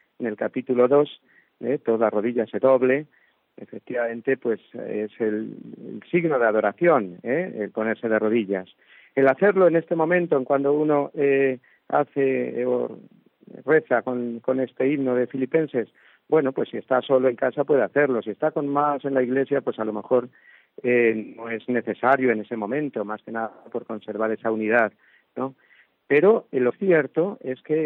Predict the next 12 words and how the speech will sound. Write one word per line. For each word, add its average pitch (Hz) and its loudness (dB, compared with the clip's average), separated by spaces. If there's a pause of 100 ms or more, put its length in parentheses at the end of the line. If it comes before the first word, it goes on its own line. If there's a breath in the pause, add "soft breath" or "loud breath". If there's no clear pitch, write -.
eh, 113 0
en 104 -4
el 107 -6
momento 151 -2
de 147 2
la 135 0
consagración 127 0
en 120 -2
la 113 0
misa, 127 -2 (460)
eh, 127 0
la 110 -2